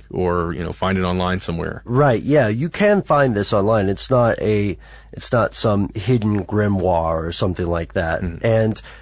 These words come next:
Speaker 2: unfortunately, the same unique takes are part of the reason that this book was banned, or classified rather, as an apocryphal text.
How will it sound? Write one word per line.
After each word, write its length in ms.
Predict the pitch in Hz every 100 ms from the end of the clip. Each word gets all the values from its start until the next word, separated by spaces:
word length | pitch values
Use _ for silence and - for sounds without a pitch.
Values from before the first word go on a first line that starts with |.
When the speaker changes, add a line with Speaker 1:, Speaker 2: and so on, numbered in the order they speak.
| - - - - - - -
Speaker 2:
unfortunately, 840 | 123 120 240 254 131 107 110 180 -
the 500 | 87 127 127 127 123 -
same 580 | - - 147 143 139 -
unique 520 | 120 127 131 123 -
takes 540 | - 220 233 - - - -
are 260 | 123 123
part 400 | 123 - 151 151
of 140 | 139 110
the 100 | 107
reason 400 | 110 101 110 107
that 180 | 98 -
this 200 | 110 -
book 420 | - 104 - - - - -
was 340 | 101 98 95
banned, 680 | - - 117 117 101 90 82
or 300 | 98 98 95
classified 760 | - 135 135 120 113 110 98 92
rather, 340 | 95 90 92
as 160 | 92 98
an 120 | 107
apocryphal 640 | 92 - 123 123 113 - 98
text. 540 | - 135 101 -